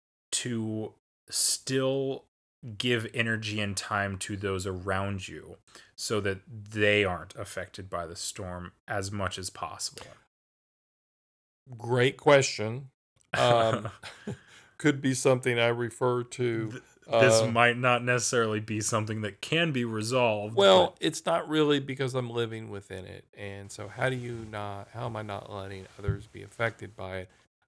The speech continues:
Speaker 2: Uh, first of all, the reality is others are affected. Okay.
Speaker 1: Right.
Speaker 2: I think, uh, those are affected the most. My wife,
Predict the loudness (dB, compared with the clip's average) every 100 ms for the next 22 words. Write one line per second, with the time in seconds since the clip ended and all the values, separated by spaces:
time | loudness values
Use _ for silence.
0 | -20 -16 -16 -6 2 2 2 -2 -2 -4
1 | -2 -2 -2 -6 -8 -6 -6 -4 -6 -6
2 | -6 -6 -10 -18 -18 -20 _ _ _ _
3 | -14 -10 -10 -10 -14 -12 -10 -10 -10 -8
4 | -10 -10 -10 -10 -8 -8 -8 -10 -10 -8
5 | -10 -10 -20 -18 -12 -10 -10 -12 -14 -12
6 | -10 -12 -14